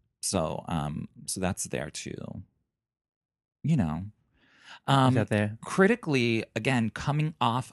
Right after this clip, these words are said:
Speaker 1: of Triumphant, the critics, most critics, and I think Lambs, all really sort of like this song.
Speaker 2: Yeah. Uh,
Speaker 1: I, um,
Speaker 2: there's nothing bad about it.
Speaker 1: There really isn't. I mean, it really, it's sort of like,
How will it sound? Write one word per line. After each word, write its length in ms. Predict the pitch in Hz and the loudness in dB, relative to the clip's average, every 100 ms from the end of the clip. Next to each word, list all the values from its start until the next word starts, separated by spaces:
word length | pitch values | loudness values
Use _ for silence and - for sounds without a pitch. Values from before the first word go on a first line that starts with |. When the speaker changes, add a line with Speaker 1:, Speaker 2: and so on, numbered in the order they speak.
| - | -2
Speaker 1:
of 460 | 104 101 98 104 - _ _ | 0 2 0 -4 -14 _ _
Triumphant, 720 | - - 107 123 - 107 92 - | -4 2 4 2 0 -2 -4 -6
the 80 | - | -10
critics, 560 | - 180 226 170 - - - - | -4 0 0 0 -4 -8 -18 -8
most 340 | 135 160 214 - | 0 2 0 -4
critics, 480 | - 156 160 - - | -2 2 2 0 -4
and 120 | 117 120 | -2 0
I 80 | |
think 320 | 117 151 190 107 | 0 -2 -2 0
Lambs, 840 | 104 127 127 92 95 98 - - _ _ _ _ - | 0 2 2 0 -2 -4 -8 -10 _ _ _ _ -2
all 180 | 160 208 | 0 2
really 240 | 190 190 | 2 2
sort 200 | - 165 | 0 0
of 60 | 120 | 2
like 220 | 120 - | 2 0
this 140 | 104 | -2
song. 500 | - - 67 62 - - | -2 -4 -6 -10 -12 4
Speaker 2:
Yeah. 220 | 165 175 - | 4 4 0
Uh, 140 | 113 123 - | -8 -8 0
Speaker 1:
I, 500 | 120 135 156 190 202 - - - | 4 4 6 4 4 0 -10 0
um, 460 | 127 120 113 117 | 4 4 2 -2
Speaker 2:
there's 140 | 147 147 | 2 2
nothing 200 | 190 214 | 4 6
bad 180 | 165 165 | 6 8
about 260 | 131 160 | 6 4
it. 160 | 120 - _ | 4 -2 _
Speaker 1:
There 120 | 156 165 | 4 8
really 240 | 190 226 - | 8 6 2
isn't. 420 | 147 156 160 123 | 0 2 2 0
I 80 | 123 | 2
mean, 180 | 131 127 | 2 2
it 120 | 127 - | 0 -6
really, 420 | 123 120 147 151 | -2 0 2 0
it's 240 | 190 123 - | -2 -4 -2
sort 280 | - 156 | -2 -2
of 120 | 156 139 | -2 -2
like, 320 | 127 123 - | -2 -2 -8